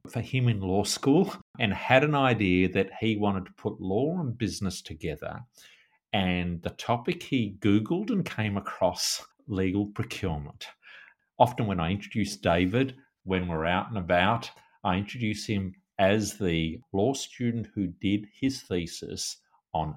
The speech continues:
A F As, alternative fee arrangements. And his career basically took off from there. I'm super proud of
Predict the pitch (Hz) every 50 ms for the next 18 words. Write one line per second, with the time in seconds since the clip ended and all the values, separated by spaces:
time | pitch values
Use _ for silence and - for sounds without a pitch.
0 | - 76 73 73 80 85 82 - - 78 73 69 69 69 71 73 - - 82 73
1 | 71 - - - - 92 90 90 98 107 95 - - - 80 76 73 76 76 73
2 | 71 73 73 76 78 62 64 104 - - - - _ - 113 101 101 98 90 -
3 | - - - 113 104 104 117 120 135 160 175 131 - 95 85 98 98 - - -
4 | - - 92 80 - - - - 92 - - 82 82 82 - _ _ _ 87 78
5 | 78 73 71 76 73 76 76 78 82 80 - - - - - - - - - _
6 | _ _ - 139 151 156 - - - 117 - - 82 - - - - 67 69 71
7 | 71 73 73